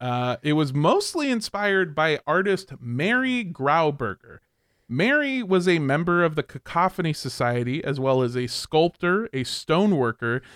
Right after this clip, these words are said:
and more importantly, a big proponent of the auto-destruct art movement, uh, which is exactly what it <laughs> sounds like. Starting shortly after World War One,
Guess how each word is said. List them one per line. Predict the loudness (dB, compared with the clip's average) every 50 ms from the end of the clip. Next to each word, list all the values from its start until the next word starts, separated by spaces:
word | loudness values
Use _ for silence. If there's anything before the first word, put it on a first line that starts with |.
| -20 -20 _ -6
and | -2 0
more | 2 4 4 4
importantly, | 4 2 2 -2 -2 0 0 0 0 0 -2 0 -2 -2 -4 -6
a | -8 -8
big | -2 2 2 2 2 0 -2
proponent | -2 -2 -2 -2 -2 -2 -2 0 0 -2 -4 -6 -6
of | -6 -6 -4 -2
the | -4 -4 -4 _
auto-destruct | -2 0 0 2 4 4 2 2 0 -2 -4 -4 -4 -4 -4 -2 0 0 0 0 -2 -6 -4 0
art | 0 0 0 2
movement, | 0 0 0 -2 -2 -4 -6 -6 -8 -10 _ _ _ _ _ _ _ _ _ -4
uh, | -2 0 2 2 2 0 -2 -4
which | -2 0 0 0 0 2
is | 0 0 0 0 -4 -8 -8 -6
exactly | -6 -6 -6 -2 0 0 0 0 -2 -2 0 0 2
what | 4 4 2
it | 2 2 0
<laughs> |
sounds | -2 -2 -2 -2 -2 0 0 0 -2 -2 -4 -8
like. | -6 -6 -6 -4 -2 -2 -4 -4 -6 -16 -18 -18 _ -20 -20 -20 _ _ _ _ _
Starting | -8 0 4 6 6 6 6 4 2 0
shortly | -2 -2 0 2 2 2 2 2 0 2 4
after | 4 2 2 0 0 0
World | 2 4 4 4 2 2 2
War | 2 4 4
One, | 4 2 2 0 0 0 -2 -4 -8